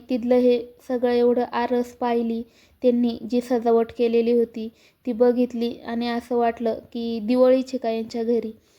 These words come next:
त्यांना विचारलं, "तुमच्या घरी कसं काय गौराई तुम्ही बसवता, आम्ही का नाही बसवत?" ते म्हटले, "आमच्या इथं पिढूंपार प्रथा आहे, आम्ही गौराई बसवतो,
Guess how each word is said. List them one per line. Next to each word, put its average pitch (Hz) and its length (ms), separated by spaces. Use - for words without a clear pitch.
त्यांना 294 260
विचारलं, 269 540
"तुमच्या 269 260
घरी 254 300
कसं 262 280
काय 254 160
गौराई 247 420
तुम्ही 247 260
बसवता, 233 560
आम्ही 240 260
का 254 180
नाही 233 160
बसवत?" 226 380
ते 285 100
म्हटले, 254 380
"आमच्या 247 320
इथं 226 140
पिढूंपार 240 840
प्रथा 240 600
आहे, 220 160
आम्ही 233 280
गौराई 233 340
बसवतो, 226 640